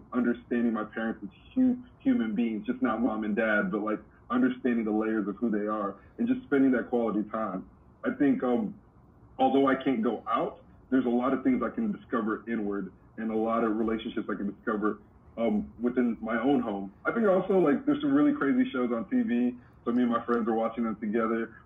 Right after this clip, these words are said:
We're texting about them, conversating. Obviously, we're watching and playing games digitally and everything else. So I think there's a lot of unique ways that you'll actually learn to be close with your friends. Also, this is great practice for college,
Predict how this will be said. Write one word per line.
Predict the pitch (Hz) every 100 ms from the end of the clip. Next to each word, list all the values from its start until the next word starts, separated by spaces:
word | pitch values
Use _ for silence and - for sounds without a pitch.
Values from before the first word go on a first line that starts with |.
| -
We're | 110
texting | 127 113 120 110
about | 104 107
them, | 113 110
conversating. | - 107 107 107 113 110 110 - - -
Obviously, | 113 117 117 127
we're | 117 113
watching | 110 113 - 120 107 - -
and | 113
playing | - 120 113 107
games | 107 113 101 -
digitally | 117 101 107 110 113
and | 107
everything | 104 110 110
else. | 113 110 -
So | 123 113
I | -
think | 139 131 - - -
there's | 139
a | 127
lot | 123 127
of | 139
unique | 127 131 123
ways | 117 120 120 120 -
that | 117 110
you'll | 123 120 107
actually | 113 - 123 113
learn | 107 113 110 -
to |
be | 98 107 104 - -
close | - 123 123
with | 98
your | 117
friends. | 143 123 98 - - -
Also, | 175 190 160
this | 156
is | 135 113
great | 139 -
practice | 139 131 123 -
for | 110
college, | - 113 101